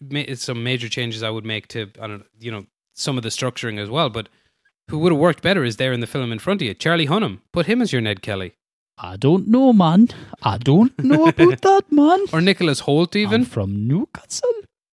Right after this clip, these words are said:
Speaker 2: Yeah, well, I, I, I like Nicholas Hoult playing evil bastards, so I think he's a good bastard. I, I don't know I don't know if, if he can carry a film as, like, a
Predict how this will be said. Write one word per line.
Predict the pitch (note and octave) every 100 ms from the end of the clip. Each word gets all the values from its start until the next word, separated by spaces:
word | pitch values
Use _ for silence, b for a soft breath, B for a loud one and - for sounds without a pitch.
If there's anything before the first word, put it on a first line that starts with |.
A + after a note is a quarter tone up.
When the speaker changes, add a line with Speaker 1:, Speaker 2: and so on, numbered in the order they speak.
| _ -
Speaker 2:
Yeah, | B2+ B2+ D3+
well, | E3+ F3+ F#3 - _ _ _
I, | E3 F3+ -
I, | - D3 - C3+ -
I | E3 E3+
like | G#3+ F#3
Nicholas | F#3 F3 D#3+
Hoult | D#3+ D3+ B2 - _ _ _ _
playing | - C3+ C3 B2+
evil | B2+ A2
bastards, | A2 A#2 B2+ G#2 F#2+
so | G#2+
I | G#2+
think | A2 D3
he's | D3+ C#3
a |
good | B2 A2+ A2
bastard. | A2+ - A#2 G#2+
I, | C3+ C3+
I | C#3+
don't | C#3+ D3 C#3
know | C#3 C3+ B2+ b b b _
I | C#3+ F3+
don't | G3+
know | F#3 F3+ F3+
if, | D3 C#3 - - -
if | B2
he | - D#3
can | - C3
carry | B2+ B2 A2+
a | G#2+
film | - A#2+ A2 F#2+ F#2+ - B2
as, | A2+ G#2+ -
like, | A2 A2
a | G#2+ G#2+ G#2 G2+ G2+